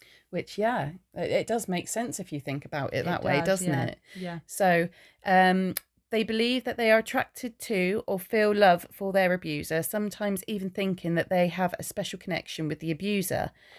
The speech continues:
Speaker 1: Their experience taps into feelings of intimacy associated with abuse that were imprinted at a very early age. Now, when they are later abused in an intimate relationship, they perceive the familiar feelings of shame and anger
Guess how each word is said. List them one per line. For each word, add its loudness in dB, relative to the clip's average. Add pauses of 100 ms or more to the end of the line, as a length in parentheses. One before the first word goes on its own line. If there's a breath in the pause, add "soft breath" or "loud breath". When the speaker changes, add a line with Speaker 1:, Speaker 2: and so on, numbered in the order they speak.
(160 loud breath)
Speaker 1:
Their 4
experience -2
taps -8
into -8
feelings -4
of -6
intimacy -4
associated -4
with -8
abuse -4
that -4 (320 loud breath)
were 6
imprinted -2
at -4
a -6
very 2
early 2
age. -2 (340 soft breath)
Now, 0
when 4
they 6
are 6
later 2
abused -4
in -2
an 0
intimate -4
relationship, -2
they -2
perceive -4
the -4
familiar 0
feelings -2
of -6
shame 0
and 0
anger 2